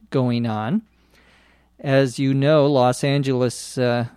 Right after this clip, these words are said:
is the home of Hollywood, but there are lots of other things that are filmed here. I'll sit back down. Lots of other things that are filmed here, uh, T V commercials and so forth. And so no matter where you go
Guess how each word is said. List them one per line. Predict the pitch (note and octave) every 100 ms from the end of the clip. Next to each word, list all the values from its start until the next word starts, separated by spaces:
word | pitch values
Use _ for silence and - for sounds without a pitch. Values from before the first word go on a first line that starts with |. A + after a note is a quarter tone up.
| _ _ _ -
is | C#3 C#3 B2
the | - B2+
home | A2 D3+ D#3 D3
of | B2
Hollywood, | - D3+ E3+ D3+ A#2+ A#2 C#3+ G3 _ _ _ - _ _ _ _ _
but | D3 B2 C3+ C3 C3 -
there | C#3+ C3+
are | B2+ B2+
lots | B2+ C3 D#3+ E3+ -
of | C3
other | D#3 D#3+
things | C3+ D3+ C3+ B2
that | C3+ B2+
are | A#2+
filmed | - - G3 F3 C#3
here. | B2 A#2+ E3+ D3+
I'll | A#2
sit | - C3+ -
back | B2 A2+ -
down. | A#2+ C#3 G3+ _ _ - - - _ -
Lots | C#3+ E3+ -
of | D3+
other | D3+ C#3+
things | B2+ D#3 D3
that | C3 B2+
are | A#2
filmed | - - E3 E3 C#3+ B2 C3 _
here, | - C3+ B2 A#2+ F#3 _ _ _ _ _ _ _
uh, | D3+ B2 A#2+ A#2+ _ -
T | - E3 C#3+
V | C#3 C#3
commercials | - - C3 B2+ A#2+ - B2 B2 A2+
and | A#2 A2+
so | - A#2+
forth. | - B2 B2 B2 -
And | B2+ B2
so | - C#3+
no | C#3+ D3
matter | E3+ F#3 E3
where | D#3+ E3+
you | E3 C#3
go | B2+ C#3+ D#3 B2 A#2